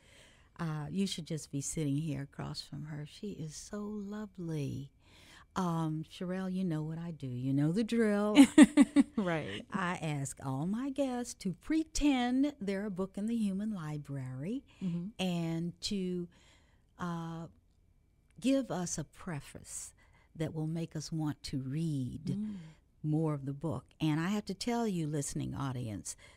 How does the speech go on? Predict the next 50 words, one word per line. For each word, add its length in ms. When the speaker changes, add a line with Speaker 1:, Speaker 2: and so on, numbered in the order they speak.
Speaker 1:
this 380
show, 340
we're 160
gonna 240
twist 420
it. 60
We're 140
gonna 200
let 180
her, 120
we're 160
gonna 180
let 240
her 200
tell 340
us 140
a 40
lot 280
more 260
of 80
her 160
book, 320
because 380
this 220
is 100
a 80
space 440
I'm 140
not 200
familiar 480
with, 260
and 100
I'm 200
curious 520
and 100
I'm 140
excited. 600
So, 240
Sherelle. 400
Speaker 2:
Yes. 240
Speaker 1:
Make 260
us 120
know 260
you. 360
Speaker 2:
<laughs> 40
Awesome. 460
Thank 200
you 60
so 260
much. 500